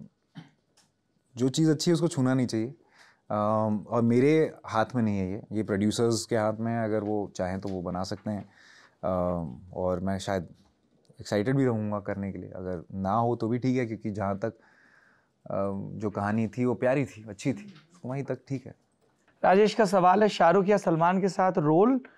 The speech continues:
Speaker 2: या किसी स्ट्रॉन्ग स्क्रिप्ट में लीड रोल, what will you choose?
Speaker 1: ये मैं already चूज़ कर चुका हूँ एक बार और <laughs> इसकी अलग कहानी है, लेकिन, अ, स्ट्रॉन्ग स्क्रिप्ट में लीड
Speaker 2: नहीं,
Speaker 1: रोल।
Speaker 2: नहीं, क्या कहानी? मुझे अलग कहानियाँ ही सुननी
Speaker 1: नहीं,
Speaker 2: पसंद
Speaker 1: नहीं,
Speaker 2: है।
Speaker 1: नहीं। <laughs> एक बड़ी फिल्म थी,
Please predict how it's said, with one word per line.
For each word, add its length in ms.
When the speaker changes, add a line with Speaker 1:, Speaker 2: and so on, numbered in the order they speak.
Speaker 2:
या 120
किसी 300
स्ट्रॉन्ग 480
स्क्रिप्ट 420
में 100
लीड 360
रोल, 240
what 160
will 160
you 100
choose? 200
Speaker 1:
ये 180
मैं 180
already 460
चूज़ 240
कर 120
चुका 200
हूँ 220
एक 100
बार 140
और 280
<laughs> 440
इसकी 260
अलग 180
कहानी 260
है, 80
लेकिन, 300
अ, 200
स्ट्रॉन्ग 440
स्क्रिप्ट 320
में 100
लीड 180
Speaker 2:
नहीं, 100
Speaker 1:
रोल। 60
Speaker 2:
नहीं, 100
क्या 180
कहानी? 260
मुझे 180
अलग 200
कहानियाँ 320
ही 80
सुननी 240
Speaker 1:
नहीं, 80
Speaker 2:
पसंद 160
Speaker 1:
नहीं, 200
Speaker 2:
है। 60
Speaker 1:
नहीं। 420
<laughs> 880
एक 60
बड़ी 220
फिल्म 240
थी, 260